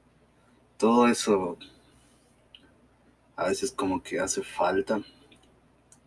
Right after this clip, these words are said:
Y tú simplemente no sabes para dónde mirar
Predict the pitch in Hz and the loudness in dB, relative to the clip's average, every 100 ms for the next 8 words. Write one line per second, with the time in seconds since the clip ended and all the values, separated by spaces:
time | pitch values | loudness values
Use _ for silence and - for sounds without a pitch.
0 | _ _ _ _ _ _ _ _ _ _ | _ _ _ _ _ _ _ _ _ _
1 | _ _ _ _ _ - - 208 - 208 | _ _ _ _ _ -16 -6 -2 0 2
2 | 104 208 208 202 95 90 - - _ _ | 2 0 2 2 2 0 -6 -18 _ _
3 | _ 92 104 107 - 107 107 - 98 92 | _ -6 -2 0 2 0 0 0 0 2
4 | 98 101 101 95 95 98 | 0 2 2 2 2 -2